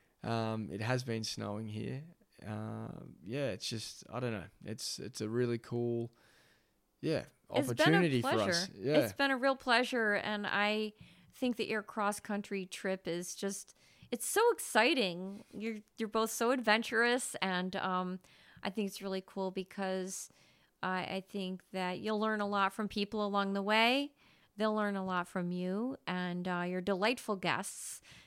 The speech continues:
Speaker 2: and really glad to have you here and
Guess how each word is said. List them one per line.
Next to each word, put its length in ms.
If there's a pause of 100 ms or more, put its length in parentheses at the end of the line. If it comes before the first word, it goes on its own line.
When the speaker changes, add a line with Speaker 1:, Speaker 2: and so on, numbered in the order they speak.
(200)
Speaker 2:
and 380
really 240
glad 420 (140)
to 420 (300)
have 280
you 160
here 440
and 380